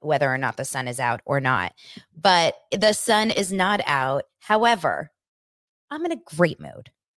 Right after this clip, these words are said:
I'm in a great mood. I just had an amazing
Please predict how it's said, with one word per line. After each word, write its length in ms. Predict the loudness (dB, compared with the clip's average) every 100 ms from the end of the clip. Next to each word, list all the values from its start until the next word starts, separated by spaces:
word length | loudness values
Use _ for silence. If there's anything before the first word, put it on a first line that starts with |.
| _ _
I'm 120 | 0 2
in 80 |
a 60 | 2
great 340 | 2 2 2
mood. 380 | 0 2 2 0 -8 -20 -4
I 80 | 0
just 220 | 2 0
had 260 | 2 2 2
an 120 | 0 -2
amazing 840 | 0 0 0 0 0 0 0